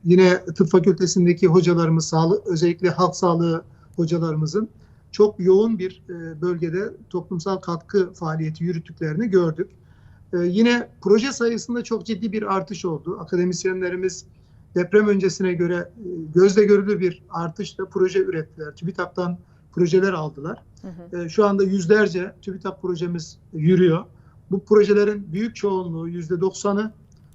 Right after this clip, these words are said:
Speaker 1: bölgedeki problemlerin çözümüne yönelik, bunları çözmek için üretilen projeler. Yine bu yıl çok, e, sevindiğim hususlardan bir tanesi bizim öğrenci projelerimizde çok ciddi bir atak,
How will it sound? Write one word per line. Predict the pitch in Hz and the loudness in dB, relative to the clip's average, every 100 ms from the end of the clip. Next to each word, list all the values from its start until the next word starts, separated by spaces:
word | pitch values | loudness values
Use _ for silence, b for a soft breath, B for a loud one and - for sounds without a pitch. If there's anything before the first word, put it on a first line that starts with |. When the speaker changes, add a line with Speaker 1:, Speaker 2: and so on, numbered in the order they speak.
| _ | _
Speaker 1:
bölgedeki | 156 185 180 208 208 | -6 -4 0 0 0
problemlerin | - 196 175 190 185 175 202 | -4 -4 -2 -4 -4 -6 -6
çözümüne | 196 170 180 185 | -2 -2 -2 -2
yönelik, | 190 156 143 143 - - | -2 -4 -10 -16 -18 -8
bunları | 170 165 180 | -6 -4 -2
çözmek | 180 170 190 - | -2 0 -2 -2
için | - 160 - b b - | -4 -6 -6 b b -2
üretilen | 165 156 156 147 | 0 0 -2 -6
projeler. | 156 143 143 147 240 - b b b | -6 -6 -4 -6 -6 -12 b b b
Yine | 220 240 247 - b b - | 4 4 2 -4 b b -6
bu | 214 | 2
yıl | 240 240 240 | 4 4 -2
çok, | - 226 226 | 2 2 2
e, | - 190 185 180 185 185 - 202 180 - - | 0 2 2 -2 -6 -10 -12 -10 -10 -12 -18
sevindiğim | - 190 202 214 220 226 214 - | -2 4 6 6 4 2 2 -4
hususlardan | 175 170 175 202 185 180 185 | -6 -6 -4 -4 -2 -2 -4
bir | 202 | -6
tanesi | 185 165 156 247 | -6 -6 -8 -8
bizim | 190 180 226 226 b b b - | -4 0 0 -2 b b b 2
öğrenci | 185 214 220 226 | 6 6 4 -2
projelerimizde | 226 208 208 202 190 190 226 | 0 0 0 -4 -6 -6 -12
çok | 226 208 | -10 -10
ciddi | - 180 208 | -8 -8 -4
bir | 208 202 | -4 -6
atak, | 190 196 - | -6 -8 -8